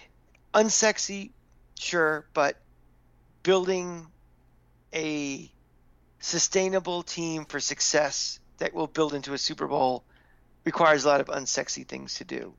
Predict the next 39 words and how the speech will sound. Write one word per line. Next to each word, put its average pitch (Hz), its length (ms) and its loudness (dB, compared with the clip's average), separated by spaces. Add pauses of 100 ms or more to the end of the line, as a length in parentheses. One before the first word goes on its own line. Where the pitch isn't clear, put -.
(100)
I 120 60 -10
mean, 127 140 -8
you 127 80 0
have 131 120 -2
two 160 260 0
unsexy 143 680 0 (420)
podcast 196 480 4
hosts 190 240 0 (140)
covering 202 380 -2
them. 196 300 -2 (1000)
An 180 100 -2
unsexy 180 640 -2
draft 156 300 2
pick - 320 -8 (720)
probably 151 460 -4
goes 143 260 -4
a 135 60 -2
lot 135 240 2
longer 131 280 -2
than 127 140 -12
something 127 380 -4
just 135 220 -8
to - 60 -10
grab 135 280 -2
headlines. 117 500 -6 (300)
Let 185 120 2
the 202 80 0
Jets 170 300 2
grab 143 220 2
their - 100 -8
headlines. - 500 -6
We're 139 180 -6
here 135 160 -4
to 131 80 -6
win 127 340 -8 (280)
and, 131 120 -8
and 135 120 -6
to - 60 -6
build. - 360 -2